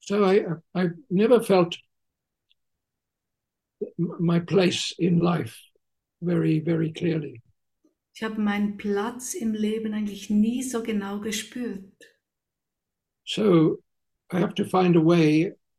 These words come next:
Speaker 1: of doing what is necessary, but being invisible.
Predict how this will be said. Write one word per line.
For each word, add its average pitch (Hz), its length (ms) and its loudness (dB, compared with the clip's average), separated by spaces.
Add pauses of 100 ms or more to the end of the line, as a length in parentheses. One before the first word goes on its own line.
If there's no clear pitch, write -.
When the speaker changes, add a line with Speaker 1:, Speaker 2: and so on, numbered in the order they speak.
(460)
Speaker 1:
of 147 220 -4
doing 180 360 8
what 165 180 6
is 151 140 2
necessary, 165 600 0
but 156 260 -2
being 156 400 4
invisible. 160 760 0